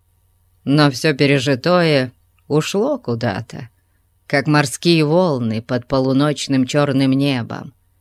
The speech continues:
Пусть они ещё набегают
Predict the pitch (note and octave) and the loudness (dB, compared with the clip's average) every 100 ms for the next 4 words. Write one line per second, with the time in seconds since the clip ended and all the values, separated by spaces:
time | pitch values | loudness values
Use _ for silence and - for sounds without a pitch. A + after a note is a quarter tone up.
0 | _ _ _ _ _ _ _ _ _ _ | _ _ _ _ _ _ _ _ _ _
1 | _ - - D4+ - - D3 C#3 F3+ E3+ | _ -14 -8 -8 -4 2 4 4 2 0
2 | C#3 - C#3 C#3+ C3+ A2+ A2+ A2 A2+ - | 0 -2 0 0 0 -2 -4 -4 -6 -10
3 | - - - | -14 -20 -20